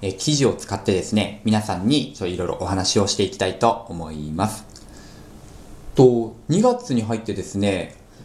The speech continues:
なんか一気に寒くなるのかなと思ってたんですが、一月に比べると岩手県は、えー、まだ快適です。まだ最高気温がね、氷点下なんて日もあるんですけど、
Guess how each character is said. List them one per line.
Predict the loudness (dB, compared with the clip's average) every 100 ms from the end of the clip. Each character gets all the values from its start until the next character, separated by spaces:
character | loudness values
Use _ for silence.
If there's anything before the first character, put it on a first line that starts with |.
| -2
な | 0
ん | 6
か | 4 4 -6
一 | -6
気 | 0 2
に | 2
寒 | 0 0 2
く | 2
な | 2
る | 0
の |
か | -2 -2
な | -2
と | -4
思 | -6
っ | -4
て | -4
た | -4
ん | -6
で |
す | -8 -6
が、 | -4 -4 -8 -10 -10 -12 -6
一 | 0 4 6
月 | 4 4 2
に | 2
比 | 2 2 2
べ |
る | -2
と | -2 -2 -2 -2
岩 | 0 2
手 | 0
県 | 0 -2 0
は、 | -4 -6 -10 -20 -20 -20 -8
え | -4
ー、 | 2
ま | 4
だ | 4 2 -2
快 | -2 -2
適 | -2 -2
で | -4
す。 | -6 -10 -16 -20 -20 -16 -16 -16 -18 -6 6
ま | 6
だ | 6
最 | 2 0
高 | 0 0
気 | -2
温 | -2
が |
ね、 | -4
氷 | -2 0
点 | 2 0
下 | -2
な | -4
ん |
て | -4
日 | 0
も | 2
あ | 2
る |
ん | 2
で | -2
す | -6
け | -2
ど、 | 0 0 -2